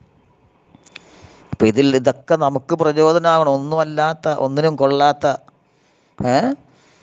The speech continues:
നമ്മുടെ ജീവിതം നന്നാകുവാനും വിജയിക്കുവാനും ഒരു ഷെയ്ഖ് അനിവാര്യമാണെന്നാണ് ഇതിൽ നിന്നൊക്കെ മനസ്സിലാക്കേണ്ടത്. അതിനുവേണ്ടിയാണ് സമയം ചെലവഴിച്ചതൊക്കെ എന്ത് ചെയ്യുന്ന പറഞ്ഞിരുന്നു. അല്ലാഹു സുബ്ഹാനഹു വ തആല നമ്മെ വിജയപാതയിൽ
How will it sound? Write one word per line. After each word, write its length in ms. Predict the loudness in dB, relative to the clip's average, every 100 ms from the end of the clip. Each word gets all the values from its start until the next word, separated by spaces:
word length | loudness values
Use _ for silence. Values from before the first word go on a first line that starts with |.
| _ _ _ _ -18 -4
നമ്മുടെ 500 | 0 2 2 2 2
ജീവിതം 500 | 2 2 4 2 2
നന്നാകുവാനും 720 | 0 0 2 4 2 2 -2
വിജയിക്കുവാനും 720 | -2 0 0 -2 0 0 0
ഒരു 100 | 0
ഷെയ്ഖ് 360 | 2 2 2 0
അനിവാര്യമാണെന്നാണ് 1040 | -2 0 0 2 0 0 0 -2 -2 -2 2
ഇതിൽ 180 | 2
നിന്നൊക്കെ 280 | 2 0 0
മനസ്സിലാക്കേണ്ടത്. 680 | 0 0 0 0 2 0 2
അതിനുവേണ്ടിയാണ് 680 | 2 2 0 0 2 2 2
സമയം 240 | 0 -2
ചെലവഴിച്ചതൊക്കെ 600 | 0 0 2 2 0 2
എന്ത് 140 | 0 2
ചെയ്യുന്ന 220 | 0 2
പറഞ്ഞിരുന്നു. 480 | 2 2 -2 -4 -14 -20 _ _ _ _ _
അല്ലാഹു 180 | -2 0
സുബ്ഹാനഹു 560 | 0 -2 -2 -2 0 0
വ 100 | -2 -2
തആല 360 | -2 -4 -4 -8 -20 -20 -20 -20 -20 -20 _ _ _ -4
നമ്മെ 340 | 0 0 0
വിജയപാതയിൽ 1080 | -2 -4 0 0 0 -2 -2 0 0 0